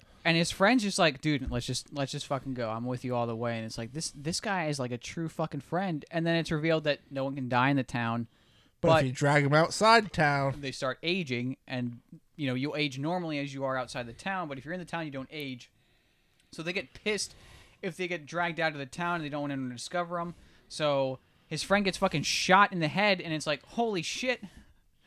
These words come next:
Speaker 2: Do you
Speaker 1: That
Speaker 2: know
Speaker 1: was the most likable character in this.
Speaker 2: Do you know what, though? That's what he gets for falling for basically a paper version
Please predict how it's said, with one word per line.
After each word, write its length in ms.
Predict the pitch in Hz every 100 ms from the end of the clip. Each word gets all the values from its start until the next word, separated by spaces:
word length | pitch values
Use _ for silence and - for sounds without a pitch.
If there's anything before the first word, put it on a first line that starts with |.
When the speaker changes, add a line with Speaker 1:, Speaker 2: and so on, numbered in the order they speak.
| - - - -
Speaker 2:
Do 80 | 160
you 40 |
Speaker 1:
That 20 | 262
Speaker 2:
know 40 |
Speaker 1:
was 100 | 277
the 60 | 240
most 200 | 233 208
likable 420 | 214 233 240 208
character 420 | 233 240 - 214
in 200 | 180 294
this. 340 | 160 123 - -
Speaker 2:
Do 80 | 165
you 60 |
know 120 | 160 156
what, 240 | 160 -
though? 240 | 196 190 - - - -
That's 280 | 139 139 -
what 100 | 147
he 40 | 160
gets 420 | 160 135 - -
for 200 | - 131
falling 400 | - 139 135 135
for 360 | - 127 127 -
basically 600 | 143 147 - 139 135 127
a 100 | 127
paper 400 | - 139 143 151
version 520 | 147 151 143 135 123